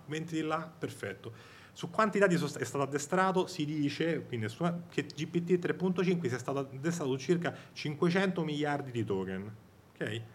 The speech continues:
Anche cinquecento miliardi di token non è che li prendi e li butti da una parte, no? Li devi dividere. Quindi c'è tutto un problema di capire come spezzare queste reti enormi, come spezzare questi dati enormi, come fare del training su queste reti in maniera parziale e riaggregare i dati.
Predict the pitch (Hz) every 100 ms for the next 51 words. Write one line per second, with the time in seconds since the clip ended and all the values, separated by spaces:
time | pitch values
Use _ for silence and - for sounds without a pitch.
0 | - - - 185 180 170 156 147 160 160
1 | 147 151 147 135 165 208 117 110 147 120
2 | 107 147 151 123 113 110 107 110 113 107
3 | 101 92 - 120 123 110 107 110 165 123
4 | 104 113 160 120 104 - - - - 175
5 | 233 220 175 170 143 123 131 135 131 104
6 | - - 240 208 160 - 143 - 143 113
7 | 110 110 - 120 123 117 110 95 92 120
8 | 180 190 - - - 220 220 175 170 139
9 | 160 139 117 113 117 117 120 95 107 101
10 | 95 95 120 175 175 - - - - -
11 | 220 - 156 143 135 135 - 165 156 131
12 | 117 110 104 104 104 - 113 135 - 151
13 | 156 117 113 139 151 120 127 - 139 107
14 | 107 143 147 165 143 117 113 117 110 120
15 | 90 95